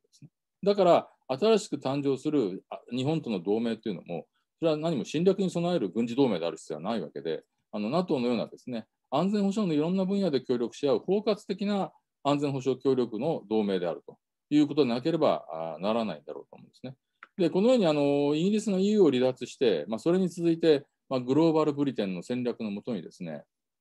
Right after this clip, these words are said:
あの、インド太平洋の関与を始めたという背景にはですね、そのアメリカの、お、国際的影響力の低下と、それに乗じた、まあ、中国、ロシアによるユーラシア権力の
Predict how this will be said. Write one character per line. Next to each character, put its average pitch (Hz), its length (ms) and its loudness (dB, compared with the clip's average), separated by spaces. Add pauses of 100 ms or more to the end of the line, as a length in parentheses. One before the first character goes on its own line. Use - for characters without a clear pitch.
(540)
あ 104 80 -8
の、 107 160 -2
イ 165 60 0
ン 165 60 2
ド 123 80 2
太 117 160 0
平 123 120 0
洋 104 80 2
の 85 100 -8
関 120 200 -4
与 98 60 -2
を 76 60 -6
始 82 220 -10
め 82 100 -10
た 78 120 -10
と - 220 -18 (320)
い 135 100 0
う 143 100 4
背 139 220 -2
景 147 220 0
に 151 100 -4
は 98 100 -4
で 76 100 -12
す - 140 -18
ね、 78 200 -12 (360)
そ - 80 -10
の 123 120 0
ア 131 60 2
メ 175 120 0
リ 196 120 0
カ 196 120 0
の、 202 120 0
お、 110 720 2
国 127 180 -2
際 139 180 0
的 127 140 -4
影 120 180 2
響 120 200 -2
力 85 200 -4
の - 60 -20 (100)
低 90 160 -2
下 76 240 -8 (220)
と、 143 100 0
そ 151 120 0
れ 170 100 2
に 175 80 0
乗 165 160 0
じ 165 140 -10
た、 156 300 0 (220)
ま 127 100 -2
あ、 123 40 -4
中 160 160 -6
国、 92 680 -4
ロ 113 120 -4
シ 101 180 -6
ア 80 60 -4
に 85 80 -8
よ 107 120 -4
る 123 320 0
ユ 139 180 2
ー 165 40 2
ラ 165 120 2
シ 147 140 -2
ア 127 80 0
権 123 220 -4
力 85 180 -6
の 78 80 -14